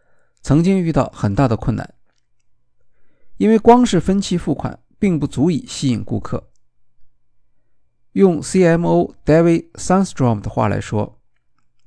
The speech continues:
，“我们是市场上第五十八家提供这项服务的企业。”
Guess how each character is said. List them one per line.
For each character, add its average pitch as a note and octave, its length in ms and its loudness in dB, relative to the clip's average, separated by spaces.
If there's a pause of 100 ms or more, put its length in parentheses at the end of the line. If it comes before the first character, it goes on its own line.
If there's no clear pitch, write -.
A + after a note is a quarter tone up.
(320)
，“我 C#3 140 4
们 D3 140 8
是 F#3 220 -2
市 G3+ 160 -4
场 B2 200 -2
上 C3 380 -2
第 F3 200 0
五 A2 180 -4
十 - 120 -8
八 E3 240 0
家 C3+ 380 -4 (100)
提 B2 200 -6
供 D3 260 -4
这 D#3 100 -4
项 B2+ 220 -2
服 A2+ 240 -8
务 B2 80 -4
的 G#2 100 -6
企 - 240 -12
业。” G#2 200 -10